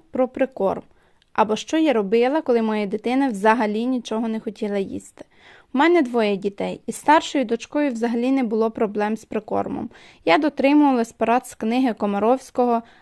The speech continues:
а не слухала всіх навкруги, що треба, що не треба, і ми почали з блендерованих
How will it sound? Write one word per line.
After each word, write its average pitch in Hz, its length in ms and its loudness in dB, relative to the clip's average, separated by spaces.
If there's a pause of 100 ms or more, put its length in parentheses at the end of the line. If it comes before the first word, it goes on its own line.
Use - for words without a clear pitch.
а 226 100 -2
не 226 100 0
слухала 247 460 0
всіх 233 320 -6
навкруги, 226 460 -2
що 220 180 -8
треба, 269 480 0
що 233 220 -4
не 202 160 -2
треба, 240 560 0 (360)
і 233 80 2
ми 285 160 2
почали 277 480 2
з 240 100 -8
блендерованих 220 720 0